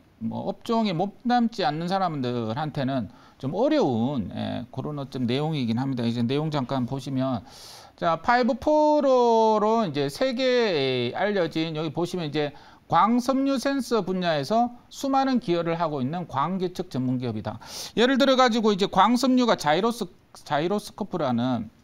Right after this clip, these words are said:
이 광섬유가 있는데 이게, 어, 절대적으로 필요한 산업이 아주 많습니다. 어, 특히 이제 나로호, 누리호 이 발사할 때 이 자이로스코프가 또 공급을 했다고 합니다. 이게 없으면 또 발사도 못 합니다.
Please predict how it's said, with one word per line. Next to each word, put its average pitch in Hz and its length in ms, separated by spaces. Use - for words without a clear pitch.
이 143 80
광섬유가 170 580
있는데 135 300
이게, 190 340
어, 120 180
절대적으로 233 680
필요한 247 400
산업이 220 340
아주 202 220
많습니다. 131 640
어, 127 160
특히 214 240
이제 170 140
나로호, 135 720
누리호 160 800
이 117 120
발사할 147 540
때 131 140
이 127 360
자이로스코프가 156 1000
또 110 140
공급을 160 460
했다고 147 300
합니다. 123 220
이게 175 220
없으면 170 420
또 107 240
발사도 196 340
못 143 220
합니다. 110 340